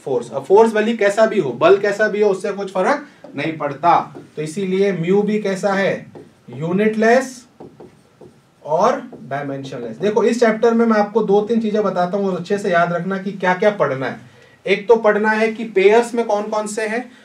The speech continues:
और एक पढ़ना है जो unitless और dimensionless है। अगर आपने एक table में इनको याद कर लिया ना, मैं बता रहा हूँ आपका time बहुत बचेगा, otherwise वहां पर निकालने बैठोगे तो आपको याद नहीं आएगा कि और क्या है।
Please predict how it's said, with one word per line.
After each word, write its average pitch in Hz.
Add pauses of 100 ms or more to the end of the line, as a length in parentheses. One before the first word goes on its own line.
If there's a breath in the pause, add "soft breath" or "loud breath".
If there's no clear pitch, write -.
(140)
और 156
एक 208
पढ़ना 202
है 220
जो 214
unitless 208
और 185
dimensionless 139
है। -
अगर 190
आपने 208
एक 214
table 190
में 214
इनको 208
याद 165
कर 180
लिया 180
ना, 185
मैं 170
बता 160
रहा 185
हूँ 170
आपका 165
time 151
बहुत 151
बचेगा, 113 (380 loud breath)
otherwise 165
वहां 170
पर 170
निकालने 165
बैठोगे 165
तो 170
आपको 156
याद 147
नहीं 165
आएगा 151
कि 160
और 147
क्या 143
है। 101